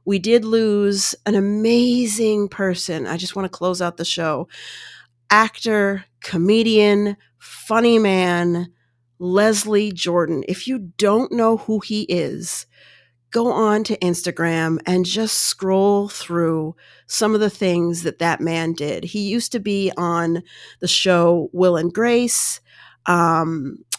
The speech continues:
he's been around for so long. I mean, he's just was, he just was hilarious and had the biggest heart.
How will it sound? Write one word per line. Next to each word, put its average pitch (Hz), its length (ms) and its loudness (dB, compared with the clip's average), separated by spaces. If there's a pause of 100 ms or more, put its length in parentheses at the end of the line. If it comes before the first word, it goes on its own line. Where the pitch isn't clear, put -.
(200)
he's 220 380 -8
been 202 200 2
around 170 320 0
for - 140 -8
so 214 340 0
long. 165 540 0
I 190 80 -2
mean, 202 220 0
he's 190 320 -10
just 196 600 -4 (160)
was, 180 520 -4 (240)
he 190 160 -6
just 196 600 -4
was 165 480 -2 (300)
hilarious 240 840 -2 (360)
and 185 140 -2
had 180 300 -4
the 180 100 -2
biggest 214 680 0
heart. - 580 0